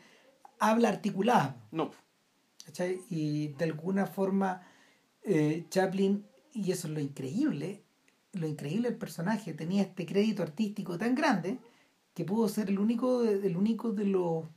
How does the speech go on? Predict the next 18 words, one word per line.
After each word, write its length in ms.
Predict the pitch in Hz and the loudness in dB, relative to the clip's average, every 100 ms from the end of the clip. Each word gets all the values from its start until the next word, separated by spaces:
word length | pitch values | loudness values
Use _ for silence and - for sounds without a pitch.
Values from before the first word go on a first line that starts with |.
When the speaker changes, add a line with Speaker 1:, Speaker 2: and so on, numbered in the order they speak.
| _ - - - _ | _ -20 -20 -20 _
Speaker 1:
grandes 340 | 165 175 196 175 | 2 4 4 2
íconos 380 | 196 208 202 196 | 2 4 4 4
del 120 | 180 | 0
mundo 360 | 170 196 214 | 0 0 -2
que 140 | 208 170 | -4 -4
pudo 260 | 190 208 | -2 -2
continuar 600 | 202 170 175 160 185 196 180 | -2 -6 -6 -4 -2 -2 -2
durante, 540 | 175 190 - 165 156 - _ _ _ - | -6 -6 -6 -8 -8 -12 _ _ _ -4
pudo 260 | 214 233 240 | 2 8 8
demorar 360 | 214 196 190 220 | 8 6 4 0
su 120 | - | -2
entrada 340 | 170 - 214 | -4 0 2
al 100 | 240 | 2
sonoro 420 | 233 196 208 226 180 | 0 0 2 2 2
diez 340 | 208 254 240 | 4 2 2
años. 160 | 254 160 | 2 2
Speaker 2:
Diez 100 | 143 | -2
años. 240 | - - | -8 -10